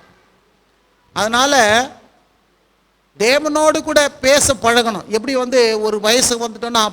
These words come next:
பிள்ளை வந்து பேசணும்னு சொல்லிட்டு விரும்புறாங்க, அதே மாதிரி ஜெபத்துல தேவனோடு கூட பேசணும். அந்த பழக்கத்தை நம்ம என்ன பண்ணணும்? கொண்டு வர வேண்டும். சரி, அதுக்கு, அதுல பாருங்க, பதிலை பெற்றுக்கொள்ளும்படி எப்படி ஜெபம் பண்ணணும்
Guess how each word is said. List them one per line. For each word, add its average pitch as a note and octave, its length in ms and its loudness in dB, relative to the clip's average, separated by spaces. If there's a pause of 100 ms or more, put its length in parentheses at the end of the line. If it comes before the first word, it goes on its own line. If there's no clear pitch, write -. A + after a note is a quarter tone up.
பிள்ளை A#3 240 0
வந்து A3 280 -6
பேசணும்னு A3+ 440 0
சொல்லிட்டு G3+ 380 -4
விரும்புறாங்க, F#3 460 -2 (1700)
அதே A#3+ 360 4
மாதிரி B3 360 -2
ஜெபத்துல A#3 680 -2
தேவனோடு A#3 540 -2
கூட G#3 240 -4
பேசணும். G#3 460 -2 (420)
அந்த F3+ 200 -10
பழக்கத்தை G#3+ 560 -4
நம்ம G3 240 -6
என்ன G3+ 200 0
பண்ணணும்? G3+ 500 -2 (760)
கொண்டு F#3+ 280 -6
வர G3 240 0
வேண்டும். F#3 440 0 (380)
சரி, G3+ 200 -6
அதுக்கு, G#3+ 260 -2
அதுல C4 420 0
பாருங்க, C4+ 480 -6
பதிலை C4+ 460 -2
பெற்றுக்கொள்ளும்படி C4 720 -6
எப்படி A#3 320 -4
ஜெபம் G3+ 360 -4
பண்ணணும் F#3+ 420 -6